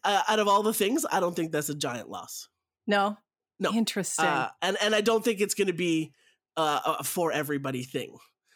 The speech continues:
Speaker 1: right? Because
Speaker 2: No.
Speaker 1: they're, they're, right? I think that this is just a slice of the pie of folks, and I'm okay to let,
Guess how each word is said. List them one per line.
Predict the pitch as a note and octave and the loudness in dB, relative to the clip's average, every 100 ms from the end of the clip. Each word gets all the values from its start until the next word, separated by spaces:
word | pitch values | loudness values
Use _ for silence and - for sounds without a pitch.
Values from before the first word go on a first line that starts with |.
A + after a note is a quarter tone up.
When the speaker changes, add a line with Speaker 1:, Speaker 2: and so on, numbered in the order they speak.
| _ _ - | _ _ -4
Speaker 1:
right? | D3+ D3 | -2 -2
Because | D#3+ | 2
Speaker 2:
No. | A#3+ F#3 | 2 4
Speaker 1:
they're, | F3 E3 | 2 0
they're, | E3 E3+ E3 D3+ | 0 0 2 0
right? | D3 D3+ F#3+ | -2 0 0
I | E3 | 0
think | E3+ D#3 | -2 -4
that | D3+ D3+ | -4 -4
this | D3 | -4
is | D3+ | -2
just | E3+ E3 | -4 0
a | |
slice | D3 D3+ D#3 - | 0 0 -2 -4
of | |
the | D3 | -6
pie | - C#3 C#3+ | -4 -2 -2
of | B2+ C3 | -4 -4
folks, | D3 E3 B3 - - _ _ _ | -2 -2 -2 -8 -10 _ _ _
and | D3+ D3 - | -2 -2 0
I'm | G3 G#3 | 0 2
okay | G#3 G3 | 2 2
to | E3 | 2
let, | D#3 | 0